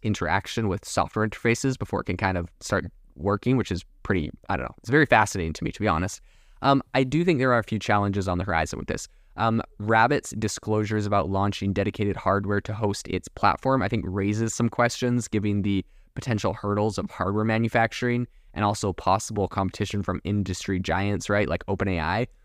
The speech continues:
um, who's kind of alluded that they'll be entering the space. I think also, you know, scaling up their A I models could be very demanding and costly, especially in terms of, like, data collection and stuff.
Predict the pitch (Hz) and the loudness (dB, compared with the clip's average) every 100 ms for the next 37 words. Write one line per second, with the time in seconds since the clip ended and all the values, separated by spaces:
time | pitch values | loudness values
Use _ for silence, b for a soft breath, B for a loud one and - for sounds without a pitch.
0 | - - 101 107 101 90 - 92 90 - | -18 -6 -4 0 0 -2 -2 -2 0 -4
1 | - 101 98 98 107 107 - - 98 101 | -4 0 2 2 0 -2 -12 -4 -2 0
2 | 92 95 - 104 104 110 110 - 117 117 | 0 0 -2 -2 0 0 -2 0 0 0
3 | - - _ - - - 202 202 - - | -4 -18 _ -20 -6 -2 2 0 -2 -8
4 | - 113 - 131 123 120 104 101 - - | 0 0 2 2 2 2 0 -2 -2 -2
5 | 123 131 113 104 - 95 95 101 101 107 | 0 2 0 -2 -4 -2 0 2 2 2
6 | 113 107 - 101 98 _ - 101 95 92 | 0 -2 -4 -4 -4 _ -4 -2 0 -2
7 | 90 110 110 117 113 98 95 95 101 98 | -2 0 2 2 0 0 0 0 0 0
8 | 82 78 - 95 - - 135 120 - 165 | -2 -6 -4 -2 -2 -2 0 0 0 2
9 | 196 135 - 120 107 87 - - 82 104 | 4 4 2 -2 0 -2 -2 -4 -2 0
10 | 143 139 - 147 143 151 143 | 0 -2 0 -2 0 2 2